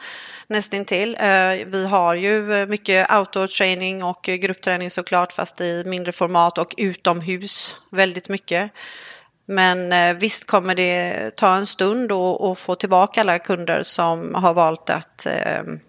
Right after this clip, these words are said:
att inte gå på gym under den här perioden. Och det kommer vara utmanande för oss, men jag tror också att vi kommer få en ny typ av kund som kommer att komma till oss, som aldrig har varit hos oss innan, som kanske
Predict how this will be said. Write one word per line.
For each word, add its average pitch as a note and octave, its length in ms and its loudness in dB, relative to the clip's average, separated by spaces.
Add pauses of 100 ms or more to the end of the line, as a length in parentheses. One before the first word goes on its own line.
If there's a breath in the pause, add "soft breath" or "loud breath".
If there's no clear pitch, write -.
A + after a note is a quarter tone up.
(460)
att - 380 0
inte - 380 -4
gå F3 160 2
på B3+ 140 0
gym F3 360 0
under F3 280 -2
den E3+ 120 -2
här D#3 80 2
perioden. - 520 0 (460 loud breath)
Och - 380 -4
det F3+ 80 -2
kommer B3+ 240 0
vara C4+ 100 6
utmanande E3+ 500 0
för D#3+ 220 2
oss, E3+ 140 -2
men E3+ 140 0
jag D#3+ 100 0
tror - 280 -2
också - 440 0
att A3 320 6
vi F3+ 40 2
kommer E3+ 240 -6
få - 140 0
en E3+ 280 0
ny A3 240 -2 (420)
typ - 320 -6
av D#3 220 4
kund - 280 -4 (320)
som - 220 -6
kommer - 220 -4
att - 100 -8
komma - 280 -6
till - 200 -6
oss, - 280 -6 (500 loud breath)
som E3 600 0
aldrig E3+ 220 2
har E3+ 60 2
varit E3 200 2
hos E3 160 -4
oss D#3+ 100 -2
innan, E3+ 240 -4
som E3+ 140 -4
kanske E3 300 -2